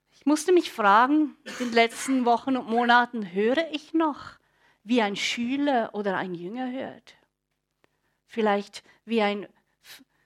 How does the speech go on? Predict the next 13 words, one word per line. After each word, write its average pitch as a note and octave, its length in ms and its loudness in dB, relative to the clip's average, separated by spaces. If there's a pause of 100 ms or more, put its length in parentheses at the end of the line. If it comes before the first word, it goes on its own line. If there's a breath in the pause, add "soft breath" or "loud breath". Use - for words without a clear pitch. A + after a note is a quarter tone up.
(460)
frisch - 460 -4
zum A#3+ 160 -6
Glauben B3 440 0
gekommener A#3 460 -4
Mensch A#3+ 420 -6
hört? B3+ 420 -8 (1400)
Habe D#4+ 220 8
ich F4+ 100 -2
noch E4+ 160 6
diese C4+ 280 0
Sensibilität, E4 960 4
auf C4 160 2
Gottes C#4+ 400 2